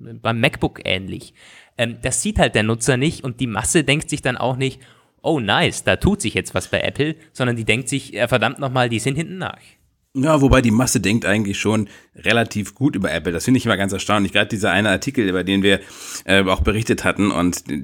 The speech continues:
Speaker 2: äh, den wir auch jetzt hier so ein bisschen angespielt haben, wo dieser eine Designer gesagt hat, „Apple ist erledigt, Apple ist mit Smartphones komplett hinten drüber.“ Und oben hatten sie die Umfrage eingebettet, welche Smartphones begeistern sie am meisten. Und da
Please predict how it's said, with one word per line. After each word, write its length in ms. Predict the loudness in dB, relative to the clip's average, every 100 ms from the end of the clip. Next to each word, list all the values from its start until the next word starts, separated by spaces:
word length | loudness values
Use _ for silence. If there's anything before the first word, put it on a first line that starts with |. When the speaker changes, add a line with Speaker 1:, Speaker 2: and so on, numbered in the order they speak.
| -6
Speaker 2:
äh, 160 | -8
den 280 | -2 0 2
wir 180 | 0 -2
auch 60 | -4
jetzt 300 | -4 -4 -2
hier 140 | -4
so 80 | -2
ein 40 |
bisschen 180 | -4 -2
angespielt 500 | 0 0 0 -2 -2
haben, 160 | -2 -2
wo 100 | -4
dieser 200 | 0 2
eine 220 | 4 2
Designer 500 | 0 2 2 2 2
gesagt 300 | 0 -4 -4
hat, 120 | -2
„Apple 240 | -2 0
ist 120 | -2 0
erledigt, 600 | 0 4 4 2 -2 -6
Apple 200 | -2 2
ist 360 | 2 0 -6 -10 -10 -10
mit 200 | -6 -4
Smartphones 600 | 0 2 2 0 0 -2
komplett 340 | -2 0 -2 0
hinten 300 | -2 -2 0
drüber.“ 240 | 2 2 0 -20 -18 -18 -6
Und 180 | -2 2
oben 200 | 4 4
hatten 140 | 2
sie 100 | 2 2
die 100 | 2
Umfrage 420 | 2 0 0 2
eingebettet, 600 | 0 0 0 0 -2 -2
welche 340 | -4 -2 -2
Smartphones 640 | 0 0 0 0 0 0 -2
begeistern 680 | -2 -2 -2 -4 -4 -2 0
sie 180 | 0 0
am 120 | 2
meisten. 500 | 2 2 0 -4 -8
Und 140 | -6
da 200 | -6 -8